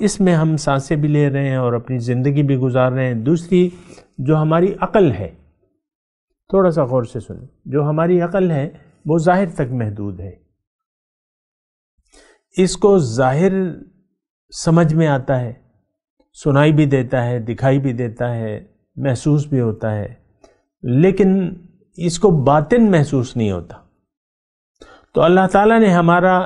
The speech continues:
यानी दुनिया में जिस्म दे के, ज़िंदगी दे के हमारा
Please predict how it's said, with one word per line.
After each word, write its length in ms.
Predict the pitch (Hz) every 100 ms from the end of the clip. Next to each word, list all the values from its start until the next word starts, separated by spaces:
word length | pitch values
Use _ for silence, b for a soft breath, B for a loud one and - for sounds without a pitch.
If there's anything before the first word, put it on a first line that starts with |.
| 147
यानी 260 | 147 160 151
दुनिया 460 | 127 156 180 190
में 420 | 185 180 175 147 120
जिस्म 420 | 160 190 180 165
दे 160 | 156 147
के, 280 | 156 151 143
ज़िंदगी 560 | 117 139 143 151 160 151
दे 180 | 147 135
के 240 | 139 135 135 - _ _ b b b b -
हमारा 380 | 123 143 151 147